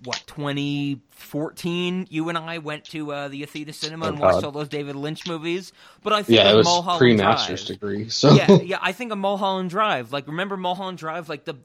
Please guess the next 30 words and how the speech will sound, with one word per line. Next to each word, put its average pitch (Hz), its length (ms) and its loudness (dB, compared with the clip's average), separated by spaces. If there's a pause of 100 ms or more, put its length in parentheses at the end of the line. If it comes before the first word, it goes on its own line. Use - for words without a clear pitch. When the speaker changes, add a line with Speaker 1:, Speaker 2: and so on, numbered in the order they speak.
Speaker 1:
the 160 180 0
last 151 460 -4
twenty 151 380 -4
minutes 156 260 -6
of 165 60 -4
that 147 160 -4
movie 147 420 -8 (360)
changes 156 680 -10 (160)
everything. 127 680 -10
Like, 143 240 -8
all 180 160 0
the 196 80 -6
characters 175 500 -6
you 165 120 -6
know 151 340 -4
are 180 160 -2
different 156 520 -10
now. 123 340 -12 (260)
They're, 180 300 -4
they're 175 180 0
the 156 100 -6
same 196 300 -4
people. 170 480 -8
Like, 139 180 -10
Naomi 175 320 -4
Watts 175 360 -8
is 143 100 -12
the - 80 -20
same 151 340 -6
woman, 175 440 -2